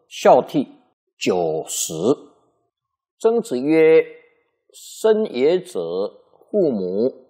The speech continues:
之遗体也。行父母之遗体，敢不敬乎？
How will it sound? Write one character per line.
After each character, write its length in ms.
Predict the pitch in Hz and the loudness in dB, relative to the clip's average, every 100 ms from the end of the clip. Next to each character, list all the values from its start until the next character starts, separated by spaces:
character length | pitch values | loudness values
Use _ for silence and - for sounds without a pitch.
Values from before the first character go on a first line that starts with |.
| _ | _
之 180 | - 165 165 165 - - | -8 -2 0 -2 -6 -8
遗 320 | 117 151 196 | -2 0 -2
体 400 | - - 107 143 - | -6 -6 -4 -4 -6
也。 520 | 82 65 65 69 104 - _ _ _ _ _ _ | -14 -14 -16 -6 -6 -6 _ _ _ _ _ _
行 500 | - - 131 151 185 - | -10 0 2 2 -2 -4
父 280 | 254 220 | 0 2
母 600 | 127 95 85 101 - _ - | 2 -4 -6 -6 -6 _ -20
之 200 | - 170 165 - | -6 -4 -4 -6
遗 240 | 110 123 175 | -6 -4 -6
体， 640 | - _ 135 - 151 - _ _ _ _ _ _ _ | -10 _ -20 -14 -10 -12 _ _ _ _ _ _ _
敢 420 | - 80 67 65 - | -4 -4 -4 -12 -12
不 80 | 98 | -12
敬 400 | - 175 110 98 | -2 0 0 -6
乎？ 260 | - 143 | -4 -4